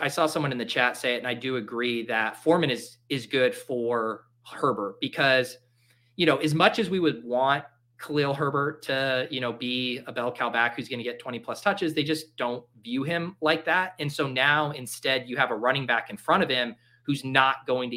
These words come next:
eat into his pass catching workload in the way Montgomery could, where Montgomery could catch passes a little bit. He'd stay on the field a lot.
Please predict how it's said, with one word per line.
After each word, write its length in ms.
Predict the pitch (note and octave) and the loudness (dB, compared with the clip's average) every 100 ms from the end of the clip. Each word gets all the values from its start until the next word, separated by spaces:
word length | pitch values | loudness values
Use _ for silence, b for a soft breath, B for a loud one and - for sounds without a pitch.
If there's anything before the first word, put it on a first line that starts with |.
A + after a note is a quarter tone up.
| A#2+ | -8
eat 260 | B2+ A#2+ A#2+ | -8 -8 -8
into 320 | B2 A2+ A#2 | -10 -8 -6
his 100 | G2+ | -6
pass 240 | - G#2+ - | -2 -4 -2
catching 340 | A2+ G#2 G2+ | -8 -8 -6
workload 400 | G2 F#2+ G2 F#2+ | -6 -6 -8 -6
in 60 | G2 | -6
the 80 | |
way 160 | G2 G2 | -4 -4
Montgomery 540 | F#2+ F#2 - G2 F#2 | -4 -6 -4 -4 -6
could, 160 | - F2+ - | -10 -14 -2
where 180 | C3 B2+ | 0 2
Montgomery 460 | C#3 C#3+ G3+ F#3+ | 2 2 2 2
could 240 | - D#3+ - | 0 -4 0
catch 240 | C3+ - | -2 0
passes 340 | A#2 A#2 A#2+ | -2 -2 -4
a 20 | A#2 | -4
little 160 | A2 | -4
bit. 280 | A2+ A2+ - | -2 -2 -4
He'd 100 | A#2 | -12
stay 200 | - B2+ | -4 0
on 100 | B2 | 0
the 60 | A2 | -2
field 280 | - A#2 A2+ | -2 -2 0
a 40 | |
lot. 380 | A2 A2 A2 | 0 2 2